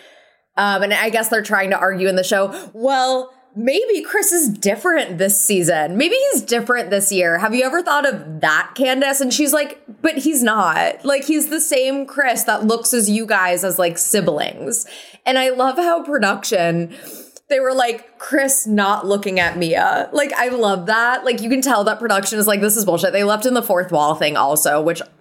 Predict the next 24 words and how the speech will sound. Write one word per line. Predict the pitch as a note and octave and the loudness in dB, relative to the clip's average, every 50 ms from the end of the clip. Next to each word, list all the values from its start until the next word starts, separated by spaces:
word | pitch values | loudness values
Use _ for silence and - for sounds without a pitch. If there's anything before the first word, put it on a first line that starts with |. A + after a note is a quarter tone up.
| _ _ - - - - _ - _ - | _ _ -20 -20 -20 -20 _ -20 _ -2
was | G3+ B3+ E4 D#4 F4 | 0 0 0 0 -2
great. | - A3+ A3+ C4 C4+ A#3+ F3+ E3 E3 E3+ F3+ - - | -6 -4 -2 0 0 0 0 -2 -2 -2 -4 -2 -2
Like, | G#3 A#3 A#3+ A3+ G#3+ | -2 -2 -2 -2 -2
we | G3+ A#3+ C4+ C#4+ D#4 | 0 0 2 2 2
as | E4 C4+ G#3+ | 2 0 0
viewers | G#3 A#3+ B3+ A#3+ A#3 A3 G#3 F3 E3+ | 0 0 0 2 2 2 2 0 0
love | F#3 E3+ F3 F3 F3+ F3+ F3+ F#3 F#3 F#3+ F#3+ F#3 F3 D#3+ D3+ | 0 2 2 2 2 2 2 2 2 2 2 0 0 0 0
that | E3+ D3 C#3+ D3+ - | 2 2 2 2 0
when | D#3+ E3+ E3 | 0 0 0
they | D#3+ | 2
break | D#3+ D#3+ D#3+ D#3 D#3+ | 2 0 0 -2 -2
the | F3 E3 | -4 -4
fourth | - D3+ D3 D3+ D3+ | -2 -2 -2 0 0
wall. | D#3+ C#3 C#3 C#3+ | 0 2 2 2
And | D#3 D#3+ | 2 2
I | F3 F3 | 0 0
feel | F3 G#3 G3 | 0 0 0
like | F#3+ F#3 F#3 | 0 0 -2
the | F3+ F3 | -2 -2
fact | - D3+ C#3+ D3+ - - | -2 0 -2 0 -2 -2
that | - - | -4 -2
production | - F3+ D#3 D3+ D3 - - F3 D#3 C#3 D3+ | -2 0 0 0 0 -2 -2 -2 0 0 0
was | D#3 D#3 D3+ | 0 0 0
like, | D#3 D3 D3 D#3 D#3 - | 0 0 0 -2 -4 -6